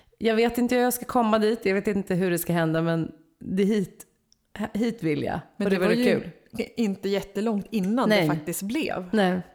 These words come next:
Speaker 2: Det är så häftigt.
Speaker 1: Mm. Men sen var det också häftigt för att i samma veva hade jag och en coachkollega,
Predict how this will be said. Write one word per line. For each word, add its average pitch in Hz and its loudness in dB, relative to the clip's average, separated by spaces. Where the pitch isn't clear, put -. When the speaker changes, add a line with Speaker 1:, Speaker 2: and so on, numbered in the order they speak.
Speaker 2:
Det 196 -2
är 185 -4
så 175 -6
häftigt. 196 0
Speaker 1:
Mm. 294 4
Men 220 -2
sen 247 2
var 247 4
det 240 2
också 262 0
häftigt 233 -2
för 196 -2
att 185 -4
i 196 -2
samma 214 2
veva 196 2
hade 170 0
jag 156 0
och - -10
en 165 0
coachkollega, 185 -2